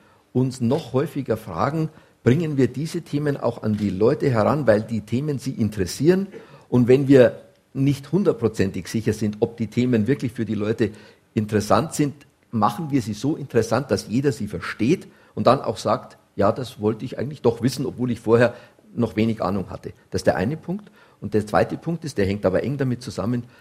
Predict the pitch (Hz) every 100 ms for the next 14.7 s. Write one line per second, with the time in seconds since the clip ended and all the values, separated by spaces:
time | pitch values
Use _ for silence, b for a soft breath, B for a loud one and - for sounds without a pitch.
0 | b - 104 135 160 123 120 120 101 92
1 | 80 82 _ _ _ b b 104 117 147
2 | 170 170 - _ - 135 123 107 107 98
3 | 127 - 175 - 92 196 170 202 180 170
4 | 160 135 139 147 151 B B 117 113 127
5 | 120 120 - 165 175 160 139 127 117 90
6 | 87 90 - - 67 58 - B B B
7 | B - - 107 147 104 104 104 95 92
8 | 95 135 101 - 87 95 135 - B B
9 | 95 123 107 101 - - - 160 135 123
10 | 120 151 131 - 117 B - 95 90 87
11 | 156 - - - 143 160 143 - B B
12 | 101 131 135 120 107 - _ _ _ _
13 | - 120 190 165 160 139 123 107 110 196
14 | 117 - - - 95 117 -